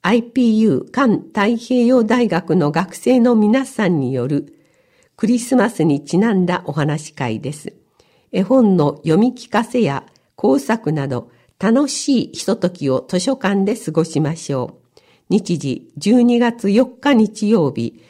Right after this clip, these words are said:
午前十時三十分から十一時三十分。場所、中央図書館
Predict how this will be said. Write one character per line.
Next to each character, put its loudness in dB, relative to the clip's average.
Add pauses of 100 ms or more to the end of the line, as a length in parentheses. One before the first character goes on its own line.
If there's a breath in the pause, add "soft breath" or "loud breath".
(160 soft breath)
午 2
前 0
十 2
時 2
三 0
十 -4
分 0
か -4
ら -2
十 0
一 -6
時 -4
三 -2
十 -6 (160)
分。 -8 (480 soft breath)
場 -2
所、 -2 (220 loud breath)
中 2
央 2
図 -2
書 -4
館 -4